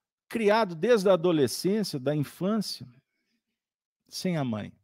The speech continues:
Minha esposa atende crianças. Crianças com necessidade. Ela atendia uma criança,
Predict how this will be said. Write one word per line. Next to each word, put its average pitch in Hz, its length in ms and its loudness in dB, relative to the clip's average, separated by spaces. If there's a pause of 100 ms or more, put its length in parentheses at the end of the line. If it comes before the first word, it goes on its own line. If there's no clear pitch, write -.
(1200)
Minha 139 160 -8
esposa 175 480 -4
atende 135 380 -6
crianças. - 680 -10 (1800)
Crianças 123 520 -4
com 131 120 -6
necessidade. - 1000 -8 (1700)
Ela 135 200 -4
atendia 143 480 0
uma 135 180 4
criança, 139 640 -8